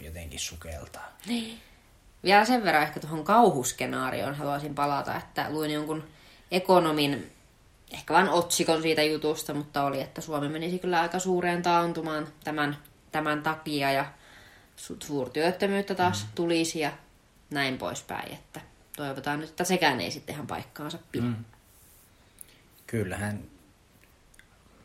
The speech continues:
Speaker 1: kun ei tää nyt muutenkaan mitään myynniltään mitään ihan sesonkin aikaa, mutta kuitenkin nyt kevääksi ja kesäksi ollaan muuttumassa, niin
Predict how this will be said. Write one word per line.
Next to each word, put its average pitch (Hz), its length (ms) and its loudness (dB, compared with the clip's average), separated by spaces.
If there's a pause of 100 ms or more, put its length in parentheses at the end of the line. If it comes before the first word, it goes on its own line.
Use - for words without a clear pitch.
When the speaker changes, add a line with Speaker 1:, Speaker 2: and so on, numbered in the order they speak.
(240)
Speaker 1:
kun 107 100 -4
ei 95 80 -2
tää 120 120 2
nyt 127 100 4
muutenkaan 120 440 4
mitään 110 420 0 (120)
myynniltään 104 540 0
mitään 98 260 -6
ihan 101 140 -6
sesonkin 98 460 -8
aikaa, 90 380 -8
mutta 98 200 -18
kuitenkin 117 320 2
nyt 117 100 -2
kevääksi 123 500 4
ja 120 40 -8
kesäksi 123 420 -2
ollaan 120 200 4
muuttumassa, 113 640 0
niin 107 160 -2